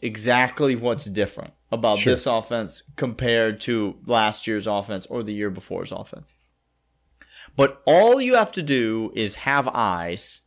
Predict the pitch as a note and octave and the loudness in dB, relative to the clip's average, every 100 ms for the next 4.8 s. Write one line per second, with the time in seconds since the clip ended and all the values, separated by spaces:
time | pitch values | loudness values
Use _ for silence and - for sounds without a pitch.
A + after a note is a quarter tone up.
0 | _ - F#2 D#2 F#2 B2 A#2 G#2+ F#2 - | _ -16 -14 -12 -12 -6 -4 -2 -6 -2
1 | C3+ C#3 C3+ D3 A2 G2 - G2 _ _ | 4 4 4 2 -2 -2 -10 -12 _ _
2 | _ - B2 - B2 A2 F#2+ D#2+ - - | _ -6 -6 -2 -2 0 -2 -4 -8 -20
3 | _ _ _ _ _ _ - A#2+ A2+ A#2+ | _ _ _ _ _ _ -6 -4 -2 0
4 | F3+ G3 F#3+ - C#3+ G#2+ F2+ F2+ | 4 4 2 0 0 0 -2 -6